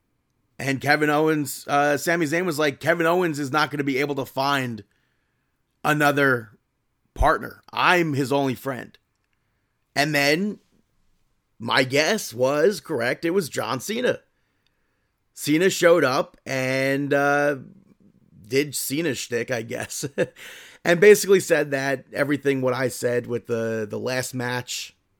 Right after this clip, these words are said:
of, uh, or that he'll have a match this year for the first time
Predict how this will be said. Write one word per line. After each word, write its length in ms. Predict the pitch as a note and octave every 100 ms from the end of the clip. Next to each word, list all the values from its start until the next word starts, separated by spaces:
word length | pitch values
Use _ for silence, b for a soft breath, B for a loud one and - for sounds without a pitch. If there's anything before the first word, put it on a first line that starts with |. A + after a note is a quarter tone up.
| _ _ _ _ _ _
of, 320 | B2 A#2+ G#2
uh, 280 | A2+ A2 G#2
or 360 | C#3+ C3+ C#3 -
that 300 | A#2+ C3+ C3
he'll 160 | B2 A#2
have 220 | B2+ C3
a 60 | C3
match 380 | A#2+ A#2+ B2
this 200 | B2 A2+
year 220 | A#2+ A#2 B2
for 140 | B2+
the 80 | A2+
first 320 | C3+ C3 -
time 500 | A#2 B2+ B2 C3